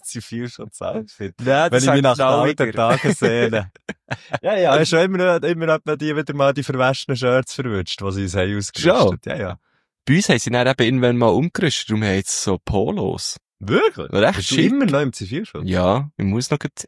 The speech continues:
Speaker 2: auch eins oder zwei Jahre.
Speaker 1: Wieso?
Speaker 2: Ja.
Speaker 1: Ah, du bist erst
Speaker 2: Die, jetzt bin ich zweiunddreißig, aber die ändern es ja auch immer wieder. Es ist, glaub, oh, ich komme nicht mehr raus. Echt vierzehn Jahre nach,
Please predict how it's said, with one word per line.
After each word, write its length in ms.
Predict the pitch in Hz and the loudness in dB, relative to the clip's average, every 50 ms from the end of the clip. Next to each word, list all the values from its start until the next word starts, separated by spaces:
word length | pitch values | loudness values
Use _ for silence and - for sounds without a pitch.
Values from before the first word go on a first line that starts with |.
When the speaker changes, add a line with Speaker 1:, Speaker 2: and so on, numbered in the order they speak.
| _ _ - | _ _ -2
Speaker 2:
auch 240 | - 113 123 131 131 | 0 2 4 4 4
eins 300 | 127 82 117 131 131 131 | 4 4 4 2 2 -2
oder 120 | 127 135 - | -6 -6 -6
zwei 200 | - - 120 117 131 | -2 -2 0 0 0
Jahre. 320 | 151 131 90 80 87 90 - - | 0 0 0 0 0 -2 -6 -12
Speaker 1:
Wieso? 460 | 85 - - - 76 64 62 - _ _ _ _ _ _ _ _ - | -14 -12 -12 -12 -12 -14 -16 -18 _ _ _ _ _ _ _ _ -6
Speaker 2:
Ja. 260 | - 95 95 92 92 - _ _ - | -4 -2 -2 -2 -4 -4 _ _ 0
Speaker 1:
Ah, 120 | 113 113 | 0 0
du 120 | 98 101 | 0 -2
bist 180 | 85 87 78 - | -8 -8 -8 -4
erst 460 | 82 76 73 76 - - - - _ _ _ _ _ _ _ _ - - | -4 -4 -4 -4 -6 -10 -14 -16 _ _ _ _ _ _ _ _ -8 -8
Speaker 2:
Die, 140 | - - _ - | -8 -8 _ -12
jetzt 220 | - - 101 - - | -6 -4 -4 -4 -2
bin 80 | 95 | -6
ich 80 | 90 - | -6 -4
zweiunddreißig, 680 | - - 90 98 98 92 92 98 117 127 - - - 127 | -4 -2 -2 -2 -2 -4 -4 -6 -6 -6 -6 -2 0 0
aber 80 | 104 95 | 0 0
die 120 | - 120 | 0 0
ändern 420 | - 101 113 123 135 139 131 139 131 | 2 2 2 2 2 2 2 4 2
es 120 | 127 - | 2 2
ja 120 | - 127 123 | 4 4 4
auch 140 | 117 113 | 6 4
immer 380 | 113 117 120 123 123 123 117 107 | 4 2 2 0 0 0 0 0
wieder. 240 | 113 113 107 - 104 | 0 -2 -2 -2 -6
Es 140 | 104 - 113 | -6 -4 -6
ist, 160 | 104 - - | -6 -6 -4
glaub, 240 | - 107 104 - - | -2 -4 -2 0 0
oh, 180 | 104 110 107 | 0 2 2
ich 100 | 107 104 | 2 0
komme 200 | - - 107 104 | 0 0 0 0
nicht 160 | 107 110 - | 0 0 0
mehr 100 | 110 107 | -2 -4
raus. 80 | 92 - - - - - - - - _ _ - | -4 -6 -10 -14 -18 -18 -20 -20 -20 _ _ -8
Echt 380 | - 110 113 110 98 - 95 - | -2 0 0 0 0 -4 -8 -10
vierzehn 800 | - - - 127 127 139 139 120 - - - - 131 117 117 117 | -12 -8 -4 0 2 4 2 2 0 -6 -2 0 2 2 4 4
Jahre 400 | 113 107 110 113 117 117 107 107 | 4 4 6 4 4 2 2 0
nach, 540 | 104 104 101 98 - - 101 95 110 - | -2 -2 -2 -2 -4 -6 -8 -8 -10 -14